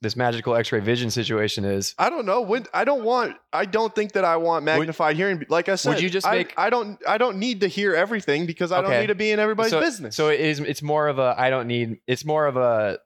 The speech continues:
Speaker 1: I don't want magnified hearing thing.
Speaker 2: Yeah. Yeah.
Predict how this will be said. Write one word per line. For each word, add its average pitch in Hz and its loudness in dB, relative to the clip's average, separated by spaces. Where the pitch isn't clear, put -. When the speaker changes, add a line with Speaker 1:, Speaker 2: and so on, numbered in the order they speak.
Speaker 1:
I 120 2
don't 117 0
want 107 0
magnified 95 -2
hearing 92 -6
thing. - -8
Speaker 2:
Yeah. 135 0
Yeah. 135 0